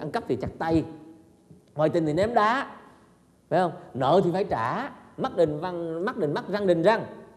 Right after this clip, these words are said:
Chỉ giới hạn trong cái luật đạo thôi. Cái luật có nghĩa là anh, anh phạm tội thì phạt anh ngay tức khắc thôi, không có chần chừ. Còn đây cái nhìn một cái chân trời mới. Đây là một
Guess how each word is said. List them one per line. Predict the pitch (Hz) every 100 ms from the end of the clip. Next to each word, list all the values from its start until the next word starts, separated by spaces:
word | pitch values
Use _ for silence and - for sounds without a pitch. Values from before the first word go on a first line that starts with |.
| - _ _ _ _ - - - - 202
Chỉ | 175
giới | 180 330
hạn | 294 143 143 170 180
trong | 202 196 190 190
cái | 220
luật | 165 -
đạo | 139 120 135
thôi. | 175 175 147 - -
Cái | -
luật | 170 170
có |
nghĩa | 190 190
là | 135 - - -
anh, | 175 185
anh | 202 208 - 180 175
phạm | 139 151
tội | 147 117 127 131
thì | 120
phạt | 113 113 -
anh | 165
ngay | 165 175
tức | 226
khắc | 220 226
thôi, | 156 113 104
không | 147
có | 160
chần | 139 107
chừ. | 101 95 - - - _ -
Còn | 127
đây | 160 160
cái | 170 170
nhìn | 131 110 104 101 - -
một | 110
cái | 147
chân | 160 143
trời | 123 104
mới. | 110 135 180 - - - - _ _ _ _ _ _ _ _ _ _ _ -
Đây | 160 208
là | 160
một | 135